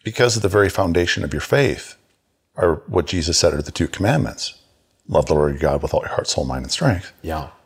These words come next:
Speaker 1: And love your neighbor as yourself. And in reaching
Speaker 2: Right.
Speaker 1: out to these people, you're loving these people.
Speaker 2: Yeah.
Speaker 1: And you're helping to transform that community.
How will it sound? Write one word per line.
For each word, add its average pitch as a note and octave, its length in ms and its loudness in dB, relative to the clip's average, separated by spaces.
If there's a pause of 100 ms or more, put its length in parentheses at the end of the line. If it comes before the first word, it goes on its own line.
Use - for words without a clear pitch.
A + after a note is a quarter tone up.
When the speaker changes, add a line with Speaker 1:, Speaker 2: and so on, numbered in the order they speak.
Speaker 1:
And G2 80 0
love E2+ 120 4
your D#2+ 100 4
neighbor D2 240 2
as C2+ 140 0
yourself. - 520 0
And G2+ 120 4
in F2+ 60 6
reaching F#2+ 280 2
Speaker 2:
Right. A2+ 80 2
Speaker 1:
out E3 60 -4
to - 60 0
these E2 160 0
people, - 240 -2
you're A2+ 180 2
loving G2+ 440 0
these D2 200 -2
people. - 480 -10 (240)
Speaker 2:
Yeah. D#2 240 -4 (240)
Speaker 1:
And F#2 120 -2
you're A#2+ 220 2 (240)
helping B2 320 2
to G#2+ 60 -2
transform B2+ 500 2
that G#2+ 140 0
community. - 460 -2